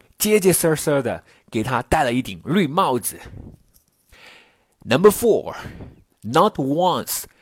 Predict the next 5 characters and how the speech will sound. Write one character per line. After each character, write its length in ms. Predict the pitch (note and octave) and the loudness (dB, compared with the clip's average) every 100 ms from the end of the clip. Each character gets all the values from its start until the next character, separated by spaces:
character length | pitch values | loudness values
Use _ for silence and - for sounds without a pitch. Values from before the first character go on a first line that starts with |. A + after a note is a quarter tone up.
| _ | _
does 460 | - A#2+ F3 G3 - | -14 0 2 2 0
it 380 | D#3 A2+ - - _ _ _ _ _ _ _ | 0 0 -2 -12 _ _ _ _ _ _ _
cross 460 | - F#3 F3+ F3+ - - - | -4 4 6 4 0 -10 -10
Carrie's 480 | - G3 F3+ D3+ - | 0 2 2 0 -4
mind 480 | C3+ C#3+ G#2 - | -6 -6 -6 -8